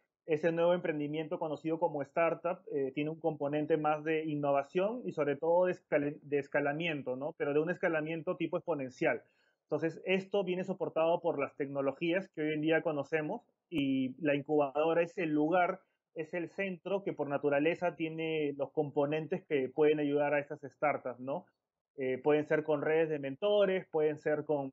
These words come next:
las conexiones que son tan importantes para que, eh, estas startups puedan, puedan seguir escalando. Eh, también con las metodologías, ¿no? Se supone que, eh, debe-, deberían estar alineadas a las realidades que tenemos, ¿no? Y ahí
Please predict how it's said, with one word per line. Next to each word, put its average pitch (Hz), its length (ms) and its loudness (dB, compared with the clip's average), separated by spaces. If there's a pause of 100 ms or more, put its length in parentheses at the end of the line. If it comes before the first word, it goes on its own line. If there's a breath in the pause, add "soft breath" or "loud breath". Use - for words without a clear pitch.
(100)
las 139 160 -2
conexiones 170 600 0
que 160 80 -12
son 151 140 -8
tan 156 140 -4
importantes 151 560 -2
para 139 240 2
que, 135 460 -4
eh, 139 100 -6
estas 147 180 -10
startups 147 400 -4
puedan, 156 460 0 (360)
puedan 156 300 2
seguir 151 540 -4
escalando. 160 720 -2 (400)
Eh, 135 500 0
también 147 340 0
con 165 140 2
las 151 120 -2 (260)
metodologías, 147 760 0
¿no? 165 280 -4
Se 143 80 -8
supone 156 340 -2
que, 151 280 0 (260 soft breath)
eh, 135 420 0
debe-, 139 340 2
deberían 151 540 2
estar 156 300 0
alineadas 156 880 -2
a 143 80 -4
las 131 180 -4
realidades 139 540 2
que 147 140 -8 (120)
tenemos, 143 480 -4
¿no? 139 180 -6
Y 151 120 0
ahí 147 400 0